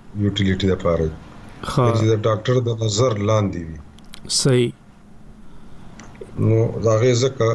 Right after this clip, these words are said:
Speaker 1: ما نوم وانه خیستلو.
Speaker 2: صحیح. یعنی، آه، د دواګانو په ذریعه باندې هم، آه، مریض، آه، ښه صحتمند ژوند تیرولی شي.
Speaker 1: بالکل.
Speaker 2: صحیح.
Speaker 1: خو هغه د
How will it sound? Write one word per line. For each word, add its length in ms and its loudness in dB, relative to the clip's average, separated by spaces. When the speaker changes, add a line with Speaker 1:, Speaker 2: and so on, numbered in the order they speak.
Speaker 1:
ما 200 4
نوم 280 4
وانه 200 4
خیستلو. 440 -4
Speaker 2:
صحیح. 340 2
یعنی، 240 4
آه، 400 4
د 100 0
دواګانو 560 4
په 360 4
ذریعه 260 4
باندې 400 2
هم، 140 6
آه، 220 4
مریض، 560 2
آه، 800 2
ښه 160 2
صحتمند 520 2
ژوند 260 2
تیرولی 460 2
شي. 180 -10
Speaker 1:
بالکل. 380 2
Speaker 2:
صحیح. 360 2
Speaker 1:
خو 80 0
هغه 180 4
د 20 -4